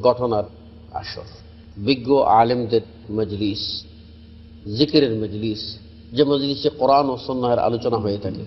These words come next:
পঠন পাঠন হয়ে থাকে, এই মজলিস অত্যন্ত মর্যাদাপূর্ণ মজলিস, যে মজলিস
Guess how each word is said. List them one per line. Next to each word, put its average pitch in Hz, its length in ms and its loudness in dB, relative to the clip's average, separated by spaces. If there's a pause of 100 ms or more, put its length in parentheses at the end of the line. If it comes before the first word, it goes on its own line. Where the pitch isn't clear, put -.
(140)
পঠন 135 300 4
পাঠন 127 280 0
হয়ে 107 240 -4
থাকে, - 240 -18 (160)
এই 135 160 4
মজলিস 127 360 0 (160)
অত্যন্ত 160 460 -2
মর্যাদাপূর্ণ 120 720 0
মজলিস, 92 380 -8 (520)
যে 120 120 2
মজলিস 139 360 2